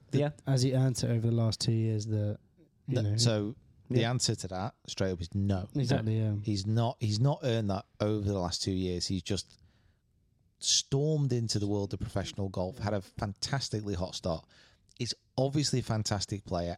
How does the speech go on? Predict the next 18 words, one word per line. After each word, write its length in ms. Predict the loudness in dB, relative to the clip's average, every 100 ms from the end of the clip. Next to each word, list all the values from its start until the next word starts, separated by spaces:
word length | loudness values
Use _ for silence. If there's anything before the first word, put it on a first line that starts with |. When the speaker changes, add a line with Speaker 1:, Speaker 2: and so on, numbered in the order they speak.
| -4
Speaker 1:
and 500 | -2 0 0 0 -2 -8 _
I 60 | -4
just 140 | -2
wanna 240 | -2 -2 -4 _ _ -6
make 160 | -6
sure 140 | -4 -6
all 260 | -2 -2
my 520 | 0 0 2 2 0 -4 _ _ _ _ _ -6
cards 420 | -2 -2 -2 -4
are 80 | -4
fully 300 | -4 -4 -2
on 100 | -2
the 80 |
table 380 | -2 -2 -2 -4
here. 320 | -6 -6 -12 -16 _ _ _ _ _ _ -2
I 120 | -2
actually 220 | -2 -4
th-, 160 | -6